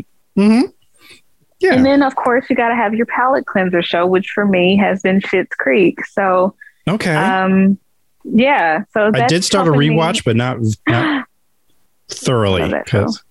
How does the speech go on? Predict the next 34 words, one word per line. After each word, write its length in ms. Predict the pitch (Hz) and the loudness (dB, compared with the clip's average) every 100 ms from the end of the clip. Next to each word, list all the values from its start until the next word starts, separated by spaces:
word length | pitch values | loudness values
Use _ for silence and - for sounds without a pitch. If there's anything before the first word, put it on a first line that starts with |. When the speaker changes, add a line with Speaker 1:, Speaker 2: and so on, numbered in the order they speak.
| - | -8
Speaker 1:
'cause 120 | 120 | -4
I 60 | 104 | -2
think 160 | - | 0
Speaker 2:
Me 100 | 262 | 2
Speaker 1:
it's 100 | 302 - | 2 2
been 100 | 117 | 2
Speaker 2:
either. 140 | 113 | 2
Speaker 1:
one 80 | 113 | 0
of 40 | 107 | 0
those 160 | 107 | 0
shows 400 | - 127 107 101 | -2 -2 0 0
that 100 | 101 | 0
I 60 | 95 | -2
kinda 220 | - 95 | -2 -4
put 120 | 107 | -2
on, 140 | 98 98 | 0 0
like, 140 | 107 | 0
"Okay, 300 | 233 139 123 - - | -2 -2 -4 -6 -10
time 160 | - 120 | -6 -4
for 100 | 123 | -2
sleeping." 340 | - 92 - | 0 -2 0
Speaker 2:
Just 160 | 214 202 | -2 0
in 80 | 185 | 0
the 80 | 170 | 0
Speaker 1:
So, 120 | 170 | 0
Speaker 2:
background. 400 | 170 170 180 190 240 | 0 0 -2 -2 2
Yeah, 200 | 240 196 | 2 2
Speaker 1:
right, 320 | 175 - 95 | 2 0 0
Speaker 2:
same. 160 | 196 | 0
Speaker 1:
right. 260 | 113 92 87 | 0 0 0
Speaker 2:
<laughs> 920 | 254 285 - - - - - - - - | 0 0 -6 -18 -14 -14 -14 -18 -10 -4
That's 160 | 233 | 0
exactly 380 | 247 240 233 226 | 2 2 0 0
what, 180 | 202 | 2